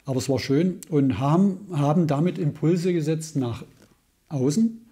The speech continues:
aber auch nach innen. Also uns selber sozusagen motiviert. Das, und das war dann auch der Ausgangspunkt, wo wir gesagt haben,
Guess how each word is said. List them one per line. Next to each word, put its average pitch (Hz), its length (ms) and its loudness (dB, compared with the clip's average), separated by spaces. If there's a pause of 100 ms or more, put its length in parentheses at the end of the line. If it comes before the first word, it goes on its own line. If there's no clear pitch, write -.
(1000)
aber 120 180 -4
auch 143 140 -6
nach 143 160 0
innen. 190 400 -2 (260)
Also 131 180 -2
uns 151 300 2
selber 180 560 0 (400)
sozusagen 147 540 0
motiviert. 143 440 2
Das, 147 140 -2
und 131 200 -2
das 170 260 -2
war 180 120 -2
dann 175 240 2
auch 165 160 -4
der 135 240 0
Ausgangspunkt, 170 1200 0 (400)
wo 143 100 0
wir 143 60 4
gesagt 139 320 0
haben, 143 240 0